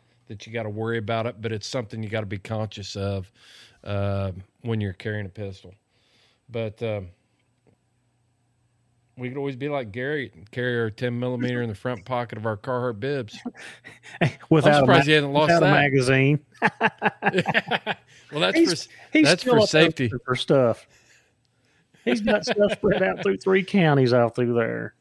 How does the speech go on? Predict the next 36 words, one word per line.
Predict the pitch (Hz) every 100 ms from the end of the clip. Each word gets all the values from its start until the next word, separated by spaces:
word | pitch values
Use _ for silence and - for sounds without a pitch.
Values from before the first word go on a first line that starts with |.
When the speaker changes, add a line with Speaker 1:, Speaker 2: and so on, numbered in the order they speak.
| 165 135 _ _
Speaker 1:
<laughs> | 139 120 196 - 185 - 185 156
Speaker 2:
Me | 165
and | 185
Hot | 160 190
Rod | 175 160
told | 170 180
him |
he | 165
was | 135
gonna | 139
follow | 117 156 147
him | 127
around | 135 165 156
till | 127
his | 120
wallet | 107 151 143 101
dropped, | 120 120 123
and |
then | 131
we | 135
was | 131
gonna | 120
steal | 107 147 147
it. | 113 _ _ _ _ _ _ _ _ _ -
Speaker 1:
Yeah, | 127 123
there | 120 139
you | 135
go. | 127 123 117 - -
There | 101
you | 120 117
go. | 113 110 _ _ _ _ _ -
Long | 131 202 254
gun. | 185 147 135 143 160 - _ _ _ _ _
You | 127
know, | 135 147
I, | 175 233